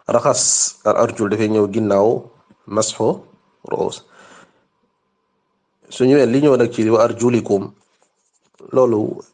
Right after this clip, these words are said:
ci làkku arab, li mu dëkkandoog lu ñu jar, moo tax mu dëkk,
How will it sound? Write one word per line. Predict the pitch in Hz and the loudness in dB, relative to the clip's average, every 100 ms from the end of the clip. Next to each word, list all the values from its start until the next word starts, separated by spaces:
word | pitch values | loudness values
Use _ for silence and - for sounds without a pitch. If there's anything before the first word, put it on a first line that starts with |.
| - | -2
ci | 127 | 0
làkku | 131 - | 2 2
arab, | 107 95 - _ _ _ _ _ _ _ _ _ _ | 0 0 -4 _ _ _ _ _ _ _ _ _ _
li | - 117 123 | -6 0 2
mu | 123 | 2
dëkkandoog | 127 131 127 120 120 - - - _ _ _ | 0 0 2 2 0 -4 -20 -20 _ _ _
lu | 117 117 123 | 0 2 2
ñu | 123 117 110 | 2 0 2
jar, | 117 - 98 | 0 0 -2
moo | 110 | 0
tax | 110 | 0
mu | 107 | -2
dëkk, | 104 | -4